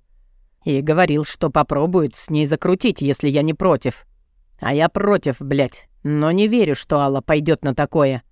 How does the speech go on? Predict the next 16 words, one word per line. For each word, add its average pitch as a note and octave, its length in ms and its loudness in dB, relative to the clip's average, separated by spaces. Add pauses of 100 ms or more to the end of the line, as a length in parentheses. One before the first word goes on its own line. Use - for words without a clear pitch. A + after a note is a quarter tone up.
(220)
только C3 260 -2
не C3+ 120 0
с - 100 -8
моим D3+ 260 0
товарищем. D3+ 640 0 (560)
Да C#3+ 200 -2
и C#3+ 100 2
как D#3 300 0
я D#3 100 2
могу D3+ 220 0
быть D3+ 260 -6
против, F3 520 -2
если E3 300 0
сам E3 300 0
ее D#3+ 180 2
отпустил? D#3 760 -4